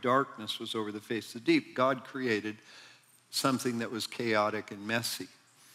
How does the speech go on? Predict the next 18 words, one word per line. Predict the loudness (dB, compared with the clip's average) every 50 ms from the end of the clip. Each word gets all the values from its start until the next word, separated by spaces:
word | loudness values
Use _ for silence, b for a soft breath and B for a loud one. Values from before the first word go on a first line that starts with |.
| B B B B B -4
But | -4 -4 -4
fortunately, | 0 2 2 2 2 2 2 2 2 2
the | 0 0 0
Spirit | 0 0 2 4 4 4 4 2
of | 2 0 2
God | 2 4 4 4 2 0
was | -4 -4 -4
hovering | -4 -4 -6 -4 -2 -2 0 0 0 0
over | 0 0 0 0
the | -2 0
face | 0 0 0 0 0
of | 0 4
the | 4
waters. | 4 4 4 2 2
And | 4 4 4
it's | 4 2 2 2
not | 4 4 4 2 2 2
like | 2 2 0